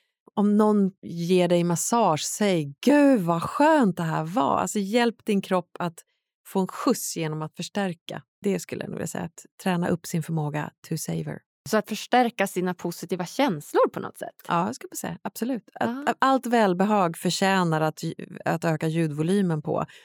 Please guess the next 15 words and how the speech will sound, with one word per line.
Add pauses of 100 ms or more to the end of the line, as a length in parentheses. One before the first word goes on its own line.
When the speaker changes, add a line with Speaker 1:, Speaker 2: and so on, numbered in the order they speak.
(160)
Speaker 1:
Och
har
du
riktigt
tur
så
blir
det
vissa
utav
dina
välbehagsupplevelser
faktiskt
en
lyckoupplevelse